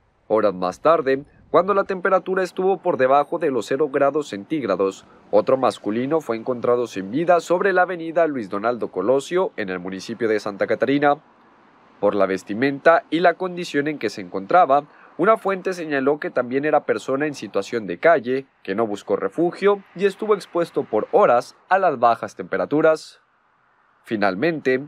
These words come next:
una historia trágica ocurrió en el municipio de Juárez, cuando una familia completa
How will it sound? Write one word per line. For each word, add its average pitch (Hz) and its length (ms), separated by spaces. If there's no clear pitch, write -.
una 208 220
historia 202 340
trágica 185 540
ocurrió 131 340
en 156 80
el 156 80
municipio 131 540
de 110 80
Juárez, 147 560
cuando 104 240
una 135 220
familia 120 360
completa 113 760